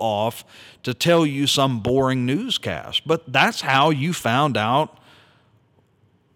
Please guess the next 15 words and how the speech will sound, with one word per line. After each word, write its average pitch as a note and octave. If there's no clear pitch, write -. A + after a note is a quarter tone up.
all D3
of C#3
these, D3
you A#2
know, F2+
crazy D3+
events D3
or G#2
these, A#2+
you A#2+
know, G2
earth-shattering D3
events C#3
or A2
whatever. C#3